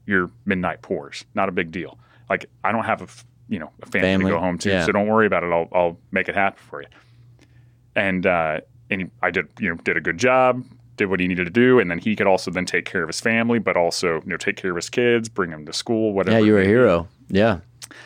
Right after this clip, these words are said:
Speaker 1: Well, and then I got an opportunity through some mutual friends, uh, through Charter Construction, which is a
Speaker 2: Yeah,
Speaker 1: con-
Speaker 2: Charter or Charger?
Speaker 1: Charter.
Speaker 2: Okay.
Speaker 1: They're
Speaker 2: They're
Speaker 1: a
Speaker 2: out of
Speaker 1: con-, yeah, they're out of Nashville. They're a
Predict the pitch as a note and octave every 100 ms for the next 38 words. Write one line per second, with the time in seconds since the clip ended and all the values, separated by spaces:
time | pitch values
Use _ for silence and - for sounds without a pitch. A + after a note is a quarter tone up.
0 | - - _ _ B2 A2+ A2+ A2 G#2 A2+
1 | B2 A2+ G#2+ G2 F#2+ G#2 - - B2 C3
2 | G2 F#2 F2+ - - G#2 F#2+ - F#2 F#2
3 | - E2 C3 B2+ G#2+ G2 - - E2+ E2
4 | - F#2 E2+ - - E2+ E2+ - F2+ -
5 | B2 - D2 D2+ D#2 E2 D2+ D#2+ _ -
6 | F#2+ F#2 - A2+ A#2 C3 F2+ - F#2+ F2+
7 | F2+ D2+ - G#2+ F#2 E2+ E2 - - -
8 | F2+ F2 D#2+ - G#2+ F#2+ F2+ A#2 A#2 A2+
9 | G2 F#2 G2 G2 F#2+ F#2 - F#2+ F#2 F#2
10 | G2+ F2+